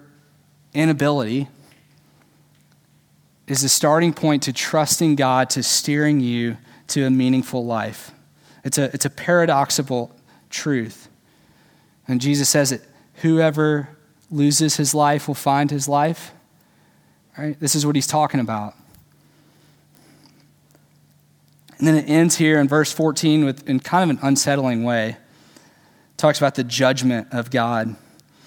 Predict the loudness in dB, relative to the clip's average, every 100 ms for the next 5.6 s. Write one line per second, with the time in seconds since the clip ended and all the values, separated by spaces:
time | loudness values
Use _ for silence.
0 | -20 _ -2 -2 -2 2 4 4 2 0
1 | 2 0 0 -2 -2 -2 -2 0 0 -2
2 | -10 -20 _ -4 -2 0 0 0 -2 -4
3 | -2 -4 -2 -2 0 0 0 0 -2 -2
4 | -4 -6 -8 -10 -20 -20 -20 _ _ -2
5 | 2 2 2 0 -2